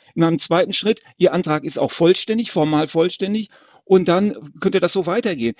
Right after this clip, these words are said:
Das sind alles ganz nachvollziehbare Sachen, die jeder aus der Verwaltung im Privatleben sagt,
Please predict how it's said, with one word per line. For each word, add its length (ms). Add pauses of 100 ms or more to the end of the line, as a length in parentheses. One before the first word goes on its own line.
(100)
Das 100
sind 140
alles 200
ganz 240
nachvollziehbare 800
Sachen, 260
die 60
jeder 380
aus 200
der 100
Verwaltung 440
im 80
Privatleben 520
sagt, 180